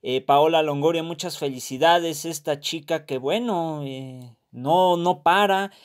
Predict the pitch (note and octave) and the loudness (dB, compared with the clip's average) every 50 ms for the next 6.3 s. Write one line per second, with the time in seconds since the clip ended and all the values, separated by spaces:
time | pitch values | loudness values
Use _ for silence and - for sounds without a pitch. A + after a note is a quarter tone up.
0 | _ _ _ _ - D#3 D#3 D#3+ D#3 D#3+ D#3 D3 D3 D3 D3+ D3 D3 D3 D3 C#3 | _ _ _ _ -2 0 2 2 2 2 0 0 -2 -4 -6 -8 -10 -8 -6 -2
1 | C3+ C#3+ D3 D#3 D#3+ D#3+ E3 E3+ E3 D#3 D#3 D3 D3+ D#3 E3 E3+ E3+ E3 D3 E3+ | -2 -2 -2 -2 -2 -2 -2 -4 -6 -6 -6 -8 -8 -6 -6 -6 -6 -4 -4 -4
2 | D#3 D3+ F3 E3+ F3 E3+ E3 - D3 C#3+ D3 - E3 F3 G#3 G3+ - G#3 G3 - | -2 -2 -2 -2 0 -2 -2 0 -2 -2 0 2 4 4 4 4 2 -2 -6 -4
3 | E3 C#3+ - - C#3 A#2+ C3 B2+ B2+ - - - E3 F3+ F#3+ G#3 G3+ F#3+ F#3 F#3 | -8 -8 -6 -8 -8 -4 -2 -2 -2 -2 -2 0 2 4 4 4 2 0 -4 -6
4 | F#3 F#3 F3 - _ - C3+ C3+ C3 C3 C#3 C#3+ C#3+ D3 C#3+ C#3+ - B2 - - | -6 -8 -10 -12 _ -12 -10 -10 -10 -10 -10 -10 -10 -10 -12 -12 -14 -18 -10 -10
5 | B2 A#2+ A#2+ - C#3 C#3+ C#3+ C#3 C#3 - C#3 C#3 C#3 C#3 C#3 C#3+ C#3+ C#3 C#3 - | -10 -8 -8 -8 -6 -6 -6 -6 -6 -6 -4 -4 -2 -4 -2 0 0 0 2 4
6 | F3 E3 E3 F3 F#3 | 4 4 4 2 -2